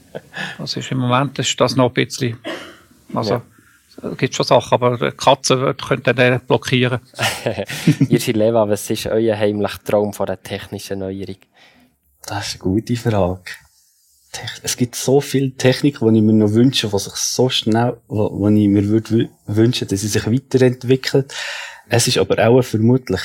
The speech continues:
Speaker 3: die Technik, wo die Menschen einfach direkt können begreifen können, ohne dass sie irgendetwas müssen machen. Also einfach eine Technik, die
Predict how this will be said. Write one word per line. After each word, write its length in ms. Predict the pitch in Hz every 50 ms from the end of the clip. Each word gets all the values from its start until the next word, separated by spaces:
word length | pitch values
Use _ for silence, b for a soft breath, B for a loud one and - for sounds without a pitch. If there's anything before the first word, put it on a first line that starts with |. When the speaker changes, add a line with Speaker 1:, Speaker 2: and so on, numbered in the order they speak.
| - _ -
Speaker 3:
die 180 | 113 117 135
Technik, 920 | 139 - - - 131 123 123 - - - - 127 127 127 123 - - - - -
wo 640 | - 104 98 98 101 104 101 104 104 104 101 - _ _ _ _ -
die 60 | -
Menschen 280 | 98 98 107 107 -
einfach 200 | 95 92 - - -
direkt 480 | - 98 95 95 95 98 101 - -
können 160 | - 98 92 90
begreifen 540 | 92 87 87 90 90 95 101 - - -
können, 40 | - _
ohne 600 | - 92 92 92 95 101 104 101 101 101 101 101 98 b b b b b b b b _
dass 120 | - - -
sie 100 | - - _
irgendetwas 640 | - 95 98 104 - 107 101 98 87 - - - -
müssen 280 | 95 92 90 - - 90
machen. 320 | 90 87 87 - - 110
Also 160 | 98 87 95
einfach 320 | 95 92 90 - - - _ _ _ _ _ _ _ _ _ _ _
eine 100 | - _ -
Technik, 460 | - 101 104 - - 110 107 104 - -
die 160 | - 95 92